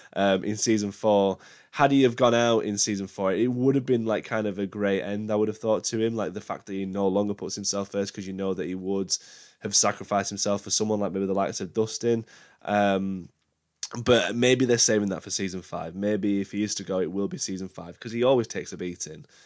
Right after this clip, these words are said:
Let's be honest, doesn't he? Like, every season he's just having his face mashed in. It's quite extraordinary that he's still got, like, he's able to, like, function and talk <laughs> still, you know what I mean? But, like, this whole thing about him being the, the better person now, it's amplified even more. So again, obviously, after what happens at the end when,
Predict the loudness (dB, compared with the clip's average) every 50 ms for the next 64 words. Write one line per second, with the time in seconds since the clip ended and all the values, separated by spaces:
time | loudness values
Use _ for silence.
0 | _ _ -2 -2 -2 0 0 0 0 0 0 -2 -2 -2 -2 -2 -2 -2 -2 -2
1 | -4 -2 -2 -2 -2 -2 -2 -2 -4 -6 -8 -8 -10 -12 -14 -16 _ -12 -10 -8
2 | -8 -8 -10 -10 -6 -2 -2 -2 -2 -4 -8 -8 -8 -8 -10 -10 -10 -10 -10 -10
3 | -10 -14 -10 -4 -2 -2 -2 -2 -4 -8 -8 -4 -2 -2 -2 -2 -4 -6 -6 -6
4 | -6 -8 -8 -8 -8 -8 -8 -10 -10 -10 -10 -10 -12 -12 -14 -18 -20 -20 -20 -20
5 | _ -4 0 2 2 2 2 2 -2 -4 -2 -2 -4 -4 -4 -8 -12 -18 -10 -8
6 | -8 -6 -6 -8 -10 -12 -10 -10 -10 -8 -6 -4 -4 -2 -2 0 0 0 4 6
7 | 8 8 8 6 4 2 2 0 2 2 2 2 0 -2 -6 -12 -18 -20 -20 -6
8 | _ 2 4 6 6 6 4 2 0 -8 -20 -18 _ -2 0 2 4 4 2 2
9 | 2 0 0 0 2 0 0 0 -2 -4 -4 -4 -2 -2 -2 -2 -4 -6 -8 -10
10 | -14 -4 -2 0 0 0 0 0 0 2 2 2 0 0 0 2 2 2 2 0
11 | -2 -4 -4 -4 -4 -4 -2 -4 -2 -2 -2 -4 -4 -6 -4 0 0 2 2 2
12 | 0 0 0 0 0 0 0 -2 -4 -6 -2 -2 0 0 0 0 -2 -4 -6 -6
13 | -6 -6 -4 -4 -4 -4 -4 -6 -6 -6 -8 -8 -6 -2 -2 0 0 -2 -4 -4
14 | -2 -2 -2 -4